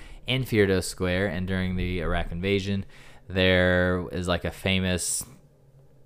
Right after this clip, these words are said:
picture, famous scenario where the Saddam statue was pulled down, um, to the ground. And so that is where this happened. There's, like, a dirt square with, like, a piece of metal sticking out of the center of it in the middle of the square.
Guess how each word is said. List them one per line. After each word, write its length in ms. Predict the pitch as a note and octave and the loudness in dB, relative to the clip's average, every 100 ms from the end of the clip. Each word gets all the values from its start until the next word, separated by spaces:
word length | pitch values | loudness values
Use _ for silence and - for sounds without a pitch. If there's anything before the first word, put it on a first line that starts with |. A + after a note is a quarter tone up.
| - - | -16 -10
picture, 640 | - A#2+ - A#2 A2+ A2+ | -4 -4 0 2 4 2
famous 580 | - G2+ G2 G2 F#2+ - | 0 -2 0 0 -2 -4
scenario 840 | - G2+ F#2+ G2 G2 G2 F#2+ F#2+ - - - | -6 -2 0 0 2 2 0 -2 -8 -20 -12
where 840 | F#2 F#2+ F#2+ F#2 F#2 F2+ F2+ F#2 - | -2 2 2 2 2 0 -2 -4 -8
the 80 | F#2 | -8
Saddam 460 | - G2 F#2 F2+ F2+ - | -4 0 0 -2 -8 -18
statue 800 | - - - - E2+ E2+ F2+ E2+ | -16 -12 -10 -2 -2 0 -4 -4
was 440 | F2 E2 D#2+ D#2+ - | -2 -4 -4 -6 -8
pulled 360 | - F#2+ F2+ | -6 -2 -2
down, 400 | E2+ D#2 D2+ D#2+ - - - - | -2 -4 -4 -6 -10 -20 -20 -16
um, 340 | E2+ E2+ E2+ E2 | -8 -6 -6 -8
to 100 | F2+ | -10
the 80 | E2+ | -6
ground. 400 | F2+ F#2+ E2 D#2+ | 0 0 0 -4
And 100 | E2+ | -6
so 140 | F#2+ | -2
that 240 | F2+ F#2+ E2+ | 0 0 -2
is 160 | F#2 | -4
where 260 | F2+ F2+ F2 | -4 -2 -2
this 120 | E2+ | -2
happened. 360 | A2+ A2+ B2 G#2+ | -2 -2 -2 -2
There's, 160 | F#2 | 0
like, 200 | F2+ F2 | 0 -2
a 180 | E2+ E2+ - - _ | -4 -4 -8 -20 _
dirt 420 | G2+ G#2+ - - | 0 0 -2 -12
square 840 | - - - G2 G#2+ G#2 F2+ G2 - - - - | -12 -12 -8 0 2 4 2 0 -4 -20 -20 -12
with, 160 | F2+ F2 | -10 -2
like, 260 | F#2+ F2 - | -2 -2 -8
a 100 | F#2 | -10
piece 340 | - - A2 | -10 -8 -6
of 60 | F#2 | -4
metal 300 | F2 G2+ F#2 | -2 0 0
sticking 420 | - - F#2 F2+ | -4 -6 -6 -4
out 140 | F2 E2+ | -2 -2
of 100 | E2 | -4
the 60 | |
center 260 | - G2+ F2+ | -2 -2 -2
of 140 | E2 | -4
it 100 | F2 | -4
in 120 | E2+ | -4
the 80 | E2+ | -6
middle 260 | F#2+ C#3 G#2+ | -2 0 0
of 100 | F2 | -2
the 80 | F2 | -4
square. 480 | - F2 E2 F2+ | -4 -2 -2 -2